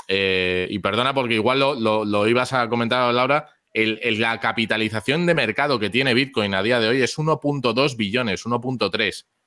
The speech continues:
¿vale? El mercado de real estate a nivel mundial tiene, tiene acumulado, tiene en ahorros de gente que es, que tiene esos inmuebles o de fondos o de lo que sea,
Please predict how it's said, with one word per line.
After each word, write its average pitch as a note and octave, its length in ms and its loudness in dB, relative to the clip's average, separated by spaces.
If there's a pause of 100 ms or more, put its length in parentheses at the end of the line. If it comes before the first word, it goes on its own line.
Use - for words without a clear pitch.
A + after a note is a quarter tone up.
(220)
¿vale? F#2+ 220 0
El C3 60 0
mercado A2 400 0
de E3+ 100 4
real D3+ 260 2
estate A#2 420 0
a G2 40 2
nivel G2 260 0
mundial B2+ 540 0 (440)
tiene, D3+ 580 -2
tiene C#3+ 300 2
acumulado, A2 760 -2
tiene C#3+ 340 0
en B2 100 0
ahorros A2+ 560 0
de F#2+ 120 -4
gente C3+ 340 -2
que F#2 80 -6
es, - 260 -8
que F#2+ 100 -6
tiene A#2 200 0
esos B2 260 -4
inmuebles C#3 500 0
o F#2+ 80 -2
de F2+ 80 -2
fondos C3+ 420 0
o A2 60 0
de G2+ 40 0
lo G#2 100 -2
que G2+ 80 -6
sea, C#3+ 280 -2